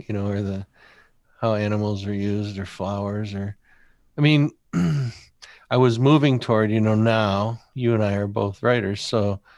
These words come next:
I think you still read for enjoyment and can disappear in a book. But when I find a section that's really beautiful and fascinating, I read as a writer now. I just,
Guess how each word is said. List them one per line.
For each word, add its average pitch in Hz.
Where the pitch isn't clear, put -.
I 107
think 107
you 135
still 196
read 123
for 117
enjoyment 110
and 107
can 110
disappear 113
in 104
a 101
book. 101
But 110
when 110
I 117
find 117
a 104
section 104
that's 95
really 104
beautiful 107
and 98
fascinating, 98
I 113
read 107
as 104
a 101
writer 113
now. 101
I 113
just, 117